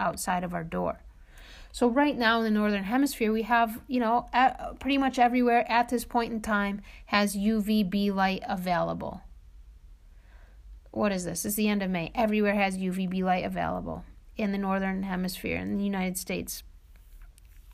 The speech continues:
So what this means is that when we're outside in this light, our eyes are interacting with it, our skin's interacting with it. This changes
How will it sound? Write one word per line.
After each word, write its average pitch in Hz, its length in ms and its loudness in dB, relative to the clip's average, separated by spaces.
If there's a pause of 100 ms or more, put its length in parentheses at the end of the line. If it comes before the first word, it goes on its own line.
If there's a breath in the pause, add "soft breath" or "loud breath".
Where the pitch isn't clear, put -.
(340)
So 226 400 4 (2000 loud breath)
what 226 680 2
this 262 240 4
means 247 260 4
is 208 140 -2
that 190 320 2 (400)
when 226 520 2
we're 247 140 6
outside 220 480 6
in 233 120 2
this 240 200 -2
light, 185 300 2 (140)
our 196 160 4
eyes 196 340 2
are 202 100 0
interacting 196 560 0
with 180 180 -2
it, 185 200 -2 (240)
our 165 380 -2
skin's 202 460 0
interacting 175 640 -2
with 170 160 -4
it. 175 180 -4 (1600 loud breath)
This 240 360 4
changes 220 1200 2